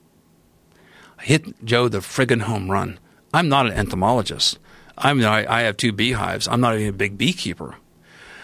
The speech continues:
But I put these thoughts together that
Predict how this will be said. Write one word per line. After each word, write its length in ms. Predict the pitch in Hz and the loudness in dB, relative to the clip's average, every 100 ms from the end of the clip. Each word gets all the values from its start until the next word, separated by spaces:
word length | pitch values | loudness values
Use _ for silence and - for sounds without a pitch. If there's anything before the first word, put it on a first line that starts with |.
| - - | -20 -4
But 220 | - 117 - | 0 0 2
I 380 | 127 131 127 - _ _ _ | 2 2 0 -4 _ _ _
put 240 | - 160 | 0 0
these 200 | 160 135 | 2 0
thoughts 260 | - 127 - | 2 0 0
together 560 | - 120 156 135 101 - - | -4 0 0 2 -2 -4 -8
that 380 | 123 110 110 | 0 2 2